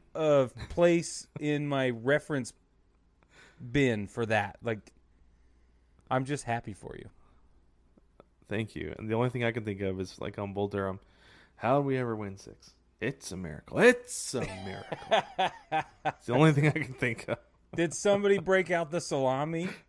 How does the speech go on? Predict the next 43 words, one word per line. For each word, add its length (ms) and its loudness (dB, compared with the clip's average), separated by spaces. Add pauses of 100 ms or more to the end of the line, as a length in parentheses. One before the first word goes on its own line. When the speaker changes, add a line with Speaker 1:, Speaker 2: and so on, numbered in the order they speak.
(120)
Speaker 1:
and 200 2
the 40 2
mustard? 540 -2
Speaker 2:
<laughs> 20 4
They 160 6
may. 160 2
Speaker 1:
I 100 0
mean, 240 0
honestly, 680 -2 (1120)
to 120 0
get, 340 -4
to 100 -4
come 260 4
Speaker 2:
I'll, 80 10
Speaker 1:
back. 300 10
Speaker 2:
um, 340 2 (880)
I'll 200 6
look 220 4
that 220 6
up 260 6
Speaker 1:
Look 120 -4
it 80 2
up. 60 4
Speaker 2:
while, 520 0 (100)
while 240 0
you 340 0 (920)
Speaker 1:
Look 200 -4
it 60 2
up, 300 0
'cause 120 -2
Speaker 2:
um, 60 4
Speaker 1:
I 40 2
have 180 2
something 320 -2
to 60 -4
say 200 -2
about 240 0
the 80 0
Aaron 260 4
Judge 340 -2
ten-day 420 0
I 220 0
L 340 0